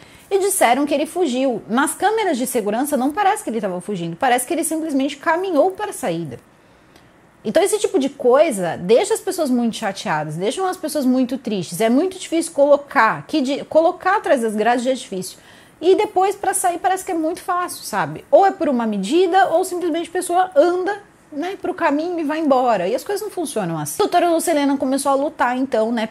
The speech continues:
pelo direito de ter justiça, então, pra esse menino, pra menino Andrei. E a questão toda é a seguinte. Foram contadas ali por algumas pessoas como é que aconteceu essa audiência de instrução agora em março. A doutora Lucelena Calegari, ela vai contando que durante a audiência de instrução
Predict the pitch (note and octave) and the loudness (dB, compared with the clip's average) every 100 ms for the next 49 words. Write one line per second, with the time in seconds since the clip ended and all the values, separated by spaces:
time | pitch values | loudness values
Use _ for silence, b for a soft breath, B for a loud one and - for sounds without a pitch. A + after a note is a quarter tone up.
0 | - D4+ D#4+ C#4+ D4+ A#3 G#3 A3+ B3+ B3+ | 2 4 4 2 0 0 0 -4 -6 -8
1 | B B G#3+ C#4+ - C4 B3 C#4+ - A#3+ | B B -2 0 4 2 2 -2 -2 -2
2 | A3 - A#3+ - C4 B3+ G#3+ G#3 - A#3+ | 0 -2 -4 -2 0 0 0 -2 0 2
3 | A#3+ A3+ A3 D4 C#4 C4 A#3+ B3 B3+ F3 | 2 2 0 2 2 2 2 0 0 -2
4 | C#3+ C3+ - F4+ G4+ A4 C#4 B3+ C4+ C4 | -4 -6 0 0 2 2 2 4 4 4
5 | - G#3+ C3+ B2+ - - A#4 F#4 B3+ - | 0 -4 -6 -10 0 4 4 4 4 6
6 | G3+ F3 D#3+ E3+ F#3+ F#3 G#3 A#3 A#3+ G3+ | 6 4 0 0 0 0 2 2 2 0
7 | F3+ F3+ - G3+ F#3+ - D4 D#4 D4 C#4+ | -2 -4 0 0 2 2 2 0 -2 2
8 | F4+ F#4+ F4+ C#4 - A#3+ A#3 A#3 A#3+ A3 | 0 2 0 0 0 2 2 2 0 0
9 | G#3 G#3+ A#3+ G3+ G3+ A3 G3+ G#3 G3+ F#3+ | 0 -2 -2 -2 -4 -4 -6 -4 -2 0
10 | F#3+ F#3 F#3+ D#3+ C3 - A#3+ C#4+ G4 G#4+ | 2 2 0 0 -4 -4 4 4 6 4
11 | G4+ F4 D4+ C4+ B3+ A3+ F#3+ F#3+ F#3+ G3+ | 4 4 2 4 2 2 4 6 6 4
12 | A3 F#3+ C#4 C#4+ C4 A3 G#3+ G3+ E3+ D3+ | 4 4 2 4 2 2 0 0 0 -4
13 | - F#3+ A#3+ A#3 F4+ C#4+ G#3 F3+ F#3 F3 | -4 0 2 4 2 0 0 0 -4 -4
14 | E3 - D3+ D#3 - F#3 E3 | -8 -8 -8 -6 -4 -2 -4